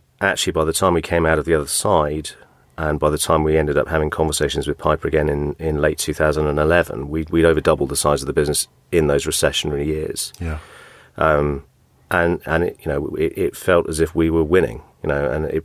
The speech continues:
Speaker 1: but it felt because we had been, I think, very disciplined,
Speaker 2: Yep.
Speaker 1: uh, when we could have just, you know,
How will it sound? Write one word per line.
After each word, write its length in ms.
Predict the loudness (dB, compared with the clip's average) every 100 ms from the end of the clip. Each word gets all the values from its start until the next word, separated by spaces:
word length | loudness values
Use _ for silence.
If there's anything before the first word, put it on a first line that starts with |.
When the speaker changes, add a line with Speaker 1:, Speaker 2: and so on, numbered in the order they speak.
| 0
Speaker 1:
but 100 | 0
it 80 | 2
felt 300 | 2 0 -2
because 320 | -2 0 -2 -10 _ -2
we 100 | 0
had 140 | 0
been, 480 | 0 2 2 0 -4 -14 _ -6
I 100 | -4
think, 240 | 0 0 2
very 240 | 0 0 -6 -2
disciplined, 680 | -2 -2 -4 -4 -4 -10 -16 -18 -10
Speaker 2:
Yep. 140 | -10 -10 -20 -20 -20 -20 -20 _
Speaker 1:
uh, 280 | 2 4 4
when 560 | 4 4 4 4 2 -2 -10 _ _ _ _ -4
we 160 | -2 2
could 160 | 2
have 80 | 2
just, 260 | 0 -4 -6 -6
you 80 | -4
know, 160 | -4